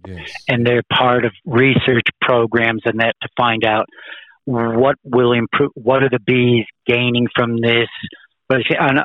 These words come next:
Speaker 2: I remember when they first brought it out, it's a, it's a while ago now, um, but they listened to us. We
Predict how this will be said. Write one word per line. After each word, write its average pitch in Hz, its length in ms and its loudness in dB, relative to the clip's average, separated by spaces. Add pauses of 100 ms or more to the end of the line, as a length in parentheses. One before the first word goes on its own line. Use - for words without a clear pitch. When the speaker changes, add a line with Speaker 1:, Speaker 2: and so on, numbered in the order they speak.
Speaker 2:
I 143 80 2
remember 151 400 2
when 120 200 0
they 113 120 0 (140)
first 135 280 0 (800)
brought 120 400 0
it 113 100 0
out, 131 420 0
it's 127 200 -4
a, 131 40 -2 (100)
it's - 180 -10
a 120 60 2
while 123 440 2
ago 110 280 -2
now, 107 320 0 (460)
um, 113 400 0 (960)
but 147 160 0
they 156 120 4
listened 170 440 0
to 135 120 2
us. 101 160 -2
We 139 100 2